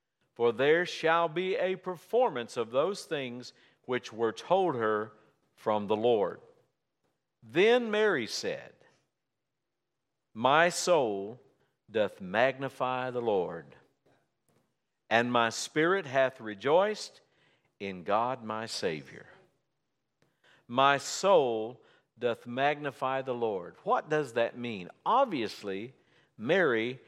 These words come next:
didn't make God somehow get bigger.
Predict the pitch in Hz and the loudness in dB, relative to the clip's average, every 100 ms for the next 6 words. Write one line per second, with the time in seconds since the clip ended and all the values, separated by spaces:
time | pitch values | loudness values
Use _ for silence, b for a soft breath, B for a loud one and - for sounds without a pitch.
0 | b b 113 139 135 135 131 120 123 110 | b b 0 0 0 -6 -4 -2 -2 0
1 | 123 127 107 104 101 - _ - 131 123 | 2 4 4 0 -4 -20 _ -4 0 0
2 | 113 113 110 104 _ _ _ _ _ _ | 0 0 -2 -8 _ _ _ _ _ _
3 | - 107 113 - - _ 92 110 104 87 | -6 -2 -2 -4 -20 _ -4 0 0 -2
4 | 67 | -8